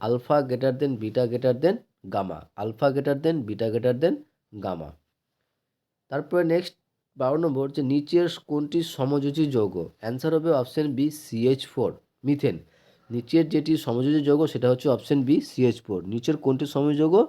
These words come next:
সেটা হচ্ছে সিএইচ ফোর। নেক্সট তেরো নম্বর কোশ্চেন, তেরো নম্বর কোশ্চেন বলছে যে অ্যামোনিয়া গ্যাস শুষ্ক করতে ব্যবহৃত হয়। অ্যামোনিয়া গ্যাস শুষ্ক করতে ব্যবহৃত হয়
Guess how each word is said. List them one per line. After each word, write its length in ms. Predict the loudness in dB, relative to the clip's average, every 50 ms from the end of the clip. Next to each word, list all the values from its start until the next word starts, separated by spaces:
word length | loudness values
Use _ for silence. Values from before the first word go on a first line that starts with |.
| 0 -8 _ _ _ _
সেটা 140 | -2 -2 -2
হচ্ছে 220 | 0 0 -2 -2
সিএইচ 340 | 0 0 0 0 0 0 -4
ফোর। 180 | -10 -12 -12 -12 -16 _ _ _ _ _ _ _ _ _ _ _ _ _ _ _ _ _ _ _ _ _ _ _ _ _ _ _ _ _ _ _ _ _ _ _ _ _ _
নেক্সট 300 | -4 -4 -2 -2 -4 -8 -10 _
তেরো 180 | -2 0 2 2
নম্বর 240 | 2 0 0 -2
কোশ্চেন, 380 | -2 -2 -4 -2 -2 -4 -4 -2
তেরো 180 | 0 0 2 2
নম্বর 180 | 2 0 0
কোশ্চেন 260 | 0 -2 -2 0 0
বলছে 280 | 0 0 0 0 -2 0
যে 140 | 0 -2 -2 -2
অ্যামোনিয়া 480 | -2 -2 0 0 2 4 4 4 4
গ্যাস 240 | 6 4 4 4 2
শুষ্ক 320 | 0 -4 -6 -4 -2 -2 0
করতে 300 | 0 0 0 2 0 2
ব্যবহৃত 400 | 4 4 4 4 2 2 2 0
হয়। 240 | 0 0 -4 -6 -8 -14 _ _ _ _ _ _ _ _ _ _ _ _ -16 -14 -14 -14 -16 _ _ _ _
অ্যামোনিয়া 380 | -6 -4 -2 0 2 2 2
গ্যাস 180 | 4 2 0 0
শুষ্ক 220 | -2 -10 -6 -4 -2
করতে 240 | -2 0 2 2 2
ব্যবহৃত 320 | 2 4 2 2 2 2 2
হয় 280 | 4 4 4 4 2